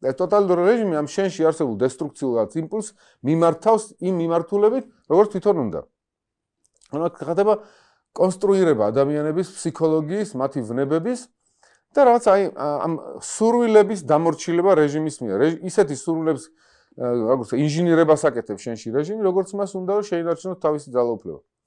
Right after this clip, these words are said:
მაგრამ ისე ვამბობ, აი, ორ-, ორველთან ეს სამყარო არის ძალიან გასაცდავებული. ადამიანებს, აი, საარსებო მინიმუმი აქვთ მარტო. შაუბნელი რაღაცა ს-,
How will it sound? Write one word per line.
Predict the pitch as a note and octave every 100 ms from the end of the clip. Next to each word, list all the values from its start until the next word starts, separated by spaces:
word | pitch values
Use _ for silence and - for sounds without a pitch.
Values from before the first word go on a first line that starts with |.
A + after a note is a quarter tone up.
| _ _ _ -
მაგრამ | F#3 F3
ისე | F#3+
ვამბობ, | A#3+ A3+ E3+
აი, | C#3+
ორ-, | A#2+ G#2+ E2 D#3+ E3+ -
ორველთან | - E3+ G#3 A3+ A3 E3+
ეს | D#3 D3 -
სამყარო | C#3+ D#3 D3 C#3 A#2
არის | C#3 D3
ძალიან | B2+ C#3+ D#3+ D#3 C3+ _
გასაცდავებული. | _ B2+ E3 - C3+ C#3 B2 G2+
ადამიანებს, | G#2 C3+ C#3 D3 D3+ C3
აი, | B2+ A#2 C2+ - _
საარსებო | - C#3 C#3 C#3+ C3+
მინიმუმი | B2+ B2+ B2+ A#2+ C3
აქვთ | C#3 -
მარტო. | G#2 - - _ _ _ -
შაუბნელი | C#3 D3 C#3+ C#3+ A#2+
რაღაცა | G2+ G#2+ A#2 C3+
ს-, | A#2+